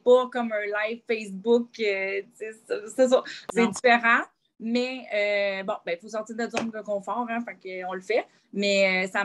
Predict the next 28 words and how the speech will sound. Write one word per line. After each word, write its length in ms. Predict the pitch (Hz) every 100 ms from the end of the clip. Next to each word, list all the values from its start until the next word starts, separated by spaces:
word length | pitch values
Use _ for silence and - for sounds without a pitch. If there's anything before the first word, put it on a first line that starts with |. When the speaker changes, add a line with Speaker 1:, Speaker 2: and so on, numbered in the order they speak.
| 196
Speaker 1:
ça 280 | - 214 196
apporte 360 | 185 - 202 - -
quelque 260 | - 196 196
chose 260 | 190 202 196
en 120 | 180
bout 100 | 180
de 100 | -
ligne, 220 | 156 -
cent 220 | - 185
pour 120 | 185
cent. 100 | - - _ _ _ _ _ _
Speaker 2:
T'es 220 | 277 277
hot, 260 | 190 226 220
ma 120 | 185
belle 220 | 180 185
Claude. 240 | 180 254 254
Puis, 260 | 226 233 - - -
dans 140 | 226 233
le 40 |
fond, 220 | 233 311
ton 220 | 339 240 220
conseil 380 | 233 226 294 294
numéro 380 | 247 226 220
un 140 | 254 294
pour 80 | -
quelqu'un 300 | 208 196 269
qui 120 | 220
veut 160 | 202